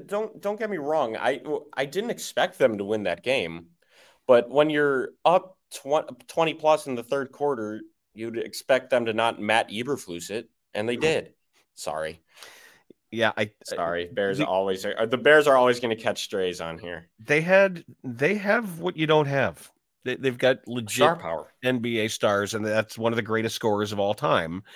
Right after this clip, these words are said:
Speaker 2: And
Speaker 1: If not the greatest scorer, the pure scorer, I don't know if there are many better than K D.
Speaker 2: That,
Speaker 1: What?
Speaker 2: he, he can still do that.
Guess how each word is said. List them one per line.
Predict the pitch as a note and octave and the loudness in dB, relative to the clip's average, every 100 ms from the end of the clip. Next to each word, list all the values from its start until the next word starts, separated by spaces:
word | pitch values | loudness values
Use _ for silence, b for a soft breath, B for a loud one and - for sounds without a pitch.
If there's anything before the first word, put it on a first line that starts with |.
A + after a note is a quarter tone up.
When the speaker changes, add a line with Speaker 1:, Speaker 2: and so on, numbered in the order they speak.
| B B _ | B B _
Speaker 2:
And | A#2 A2+ G#2 G#2+ G2+ F#2+ | 4 6 6 2 -2 -4
Speaker 1:
If | B2+ | -4
not | C3 A#2 A#2+ | -2 -2 -4
the | A2+ | -8
greatest | G#2 F#2 E2+ | -6 -6 -6
scorer, | - F#2 E2+ E2+ | -8 -8 -8 -12
the | F#2+ | -18
pure | F2+ - C3 B2 | -16 -4 0 0
scorer, | A#2+ A#2 A2 A#2 A#2+ - | 0 -2 0 0 -2 -4
I | A2 | -2
don't | G#2+ | -2
know | G#2 | -2
if | F#2+ | -4
there | G2 F#2 | -4 -6
are | |
many | E2+ F2+ F2+ E2+ | -8 -8 -8 -6
better | E2+ E2 D2+ _ - | -8 -10 -12 _ -16
than | D#2+ D#2 _ _ | -14 -14 _ _
K | - E2 | -12 -10
D. | D#2 C#2 - - - | -10 -12 -12 -12 -8
Speaker 2:
That, | G2+ - - - | -8 -8 -16 -20
Speaker 1:
What? | F#2 G2+ - | -14 -12 -8
Speaker 2:
he, | B2+ - | -10 -6
he | C3+ | -6
can | D3+ | -6
still | - E3+ | -2 -2
do | D#3+ D#3+ | 2 2
that. | G2 | 0